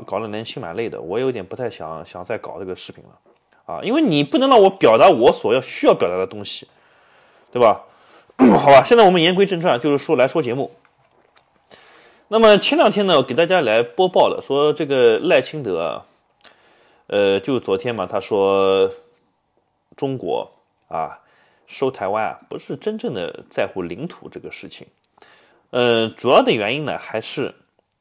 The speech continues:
啊，想要称霸西太。那我们本来就要称霸西太，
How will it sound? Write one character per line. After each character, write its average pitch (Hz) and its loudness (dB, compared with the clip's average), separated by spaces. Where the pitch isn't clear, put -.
啊， - -10
想 90 -10
要 107 0
称 160 -8
霸 135 0
西 - -12
太。 - -10
那 269 6
我 131 4
们 175 -4
本 87 -8
来 95 -8
就 247 -6
要 117 0
称 - -14
霸 80 -10
西 - -16
太， - -18